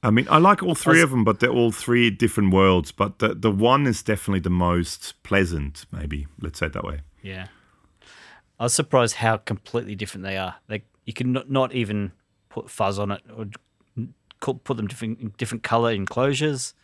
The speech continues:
Speaker 1: Yeah.
Speaker 2: They're so vastly different.
Speaker 1: They're not necessarily evolutions of each other. They're completely
Speaker 2: No.
Speaker 1: different. Yeah.
Speaker 2: Yeah.
Speaker 1: So which, the five would
Speaker 2: Mm.
Speaker 1: be interesting to hear what the five does.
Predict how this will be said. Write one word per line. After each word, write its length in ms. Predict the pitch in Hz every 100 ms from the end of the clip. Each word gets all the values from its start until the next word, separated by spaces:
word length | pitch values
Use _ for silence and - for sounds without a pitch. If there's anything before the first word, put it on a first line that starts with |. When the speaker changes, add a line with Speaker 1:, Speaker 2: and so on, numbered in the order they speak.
| _
Speaker 1:
Yeah. 260 | 120 120 80 - _ _ _
Speaker 2:
They're 300 | 113 107 110 - _
so 380 | - - 131 113
vastly 400 | 98 113 101 101
different. 340 | 92 - 85 -
Speaker 1:
They're 120 | - 165
not 260 | 170 185 _ -
necessarily 720 | - 147 - 131 147 127 123
evolutions 720 | 110 113 117 117 - 101 92
of 220 | - 95 92
each 220 | 92 -
other. 420 | 85 80 90 117 - - -
They're 200 | 92 87
completely 520 | - 95 85 92 -
Speaker 2:
No. 60 | -
Speaker 1:
different. 380 | - 85 80 - 110 104 _ _
Yeah. 240 | 87 76 71 - -
Speaker 2:
Yeah. 160 | - - _ _ _ _ _ _ _ _ _ -
Speaker 1:
So 100 | 113
which, 140 | 151 139
the 260 | - 175
five 420 | - - 151 165
would 100 | 110
Speaker 2:
Mm. 40 | -
Speaker 1:
be 80 | 139
interesting 320 | 127 110 98
to 80 | 90
hear 160 | 104
what 180 | 90 90
the 60 | 92
five 340 | - 92 85
does. 400 | 78 76 73 -